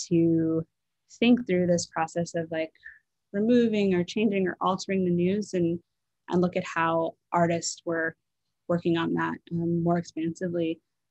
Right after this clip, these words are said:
So one way I thought about expanding this was, um, including the work of Sybren Viersteeg, an artist who, um, has a digital project. So what you're seeing on the left and right-hand side are actually the same screen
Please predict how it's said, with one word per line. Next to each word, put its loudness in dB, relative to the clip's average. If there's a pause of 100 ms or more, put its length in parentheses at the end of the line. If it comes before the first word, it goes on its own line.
So 0
one 2
way 0
I -4
thought 2
about 0
expanding 0
this -2
was, -2
um, -2 (220)
including 4
the 6
work -2 (120)
of -2
Sybren 0
Viersteeg, 0 (580)
an 6
artist 0 (280)
who, 2 (440)
um, -2 (720)
has 2
a 4
digital 2
project. 0
So 2
what 4
you're 4
seeing 2
on 2
the 2
left 0
and 2
right-hand 0
side 0
are 0
actually 0
the 0
same 0
screen 2